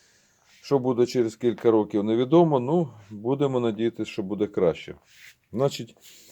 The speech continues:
по цих опорах посилання на сайт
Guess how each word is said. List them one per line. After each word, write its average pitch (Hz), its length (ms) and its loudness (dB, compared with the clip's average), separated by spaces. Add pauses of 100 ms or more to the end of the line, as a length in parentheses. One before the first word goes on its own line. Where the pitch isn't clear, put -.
(320)
по 147 180 4
цих 143 280 0
опорах 107 440 4
посилання 135 720 2
на 110 340 4 (260)
сайт - 520 4